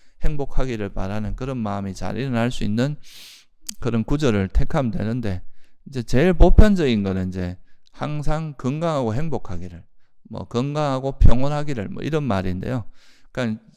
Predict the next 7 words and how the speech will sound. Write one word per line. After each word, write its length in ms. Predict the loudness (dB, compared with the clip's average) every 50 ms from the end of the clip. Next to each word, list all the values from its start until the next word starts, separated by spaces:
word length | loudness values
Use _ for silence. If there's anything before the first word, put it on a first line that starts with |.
| _ -20 -18 -14 -4 -2
여기서는 460 | -2 0 0 -2 -4 -4 -4 -4 -4
그냥 200 | -4 -4 -4 -4
건강하고 520 | -4 -4 -4 -2 -2 -2 -2 -2 -2 -2
행복하기를이라는 960 | -2 -2 -2 -4 -4 -4 -4 -4 -4 -4 -4 -6 -6 -6 -6 -6 -6 -8 -8 -8
이걸 260 | -8 -8 -6 -6 -6
가지고 320 | -6 -6 -6 -6 -6 -4 -4
해보겠습니다. 840 | -4 -2 -2 -4 -4 -4 -6 -8 -8 -8 -8 -8 -8 -8 -10 -10